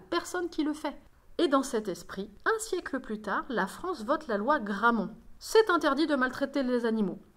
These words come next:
Mais un amendement Desfontaines précise que c'est interdit uniquement en public. Outre-Manche, on va un peu plus loin. En parallèle de Rousseau, Bentham, lui, considère vraiment la sensibilité des animaux, leur capacité à pouvoir souffrir,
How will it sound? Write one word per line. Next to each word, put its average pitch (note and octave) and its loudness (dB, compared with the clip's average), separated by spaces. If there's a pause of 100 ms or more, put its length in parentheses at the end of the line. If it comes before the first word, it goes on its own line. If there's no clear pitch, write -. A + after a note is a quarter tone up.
Mais D#4+ 2
un A3 2
amendement D4 4
Desfontaines C#4 0 (220)
précise - -4
que C4+ -2
c'est C4 -4
interdit D4 2 (120)
uniquement G#4 4
en - 0
public. G3+ -4 (520)
Outre-Manche, F#4+ 4 (160)
on D#4 4
va D4 8
un C4+ 8
peu C4 -2
plus A3+ -6
loin. F3 -2 (380)
En C#4 2
parallèle D#4+ 8
de A3+ -2
Rousseau, A3 -6 (200)
Bentham, C#4 4
lui, G3 -2 (340)
considère C#4 2
vraiment A#3+ 2 (160)
la G#3 0
sensibilité A3+ -4
des G#3 -2
animaux, F#3 -2
leur A3 0
capacité C4+ -2
à G#3+ 0
pouvoir G3+ -2
souffrir, - -10